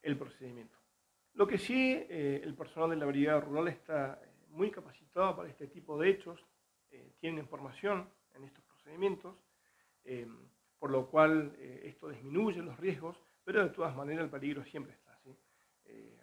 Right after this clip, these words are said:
realmente se ha hecho un muy, muy buen trabajo, se secuestraron dos fusiles con miras telescópicas y con silenciadores,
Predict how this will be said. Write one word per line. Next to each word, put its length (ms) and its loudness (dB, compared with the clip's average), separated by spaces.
realmente 920 -4
se 60 -16
ha 40 0
hecho 200 -8
un 80 -10
muy, 120 0
muy 100 2
buen 200 4
trabajo, 540 6
se 120 -20
secuestraron 500 -4
dos 120 -2
fusiles 400 -12
con 100 -12
miras 220 -4
telescópicas 640 -10
y 100 -10
con 200 -14
silenciadores, 680 -2